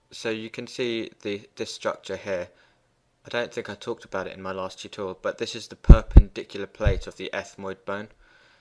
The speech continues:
So you can see it, it's called a perpendicular plate 'cause it drops perpendicularly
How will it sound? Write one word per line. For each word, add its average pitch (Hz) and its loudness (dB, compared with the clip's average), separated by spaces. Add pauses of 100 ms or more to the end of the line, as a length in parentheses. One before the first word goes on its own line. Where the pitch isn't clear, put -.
(140)
So - -10
you 98 -6
can 104 -12
see 104 -4
it, - -4 (260)
it's - -12
called - -8
a - -16
perpendicular - -8
plate - -8
'cause - -8
it - -16
drops - -4
perpendicularly 92 -4